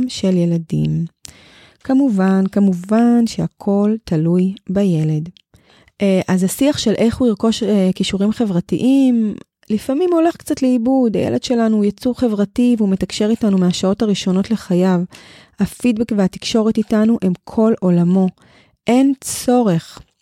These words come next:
לאתגר את המקום הטבעי הזה עם אינטראקציות עמוסות ולא מותאמות. נושא אחרון, נסיים עם פרידה. אוקיי, אני הולכת ונהיית יותר, אה,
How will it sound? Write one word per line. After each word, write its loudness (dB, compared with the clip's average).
לאתגר 0
את 0
המקום 0
הטבעי 0
הזה -2
עם -2
אינטראקציות -4
עמוסות -4
ולא 2
מותאמות. -2
נושא 2
אחרון, 2
נסיים 2
עם 2
פרידה. 0
אוקיי, 0
אני 2
הולכת 0
ונהיית 0
יותר, -2
אה, 2